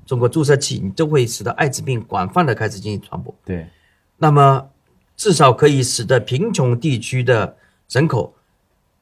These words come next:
Speaker 1: 大幅度的被剿灭。我不知道你历史上有没有听说过，
Speaker 2: 嗯。
Speaker 1: 在美洲地区，
Speaker 2: 嗯。
Speaker 1: 在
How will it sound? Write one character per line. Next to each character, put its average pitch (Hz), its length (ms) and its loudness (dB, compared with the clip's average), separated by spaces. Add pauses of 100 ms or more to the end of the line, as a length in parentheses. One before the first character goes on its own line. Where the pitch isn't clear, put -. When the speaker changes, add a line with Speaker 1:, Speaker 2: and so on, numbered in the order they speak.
(680)
Speaker 1:
大 147 140 8
幅 139 120 0
度 139 120 0
的 127 100 4
被 120 100 2
剿 - 200 -2
灭。 101 240 -8
我 127 120 0
不 147 80 -6
知 170 140 -2
道 156 140 6
你 113 160 -2
历 156 140 0
史 120 140 -6
上 120 240 -2
有 110 120 -4
没 113 180 -4
有 117 260 0
听 135 200 -6
说 127 160 -4
过， 117 260 -6 (120)
Speaker 2:
嗯。 95 260 -10 (1200)
Speaker 1:
在 120 440 2 (1400)
美 123 180 2
洲 147 180 4
地 143 140 -4
区， 113 340 -10
Speaker 2:
嗯。 92 260 -6 (720)
Speaker 1:
在 113 500 2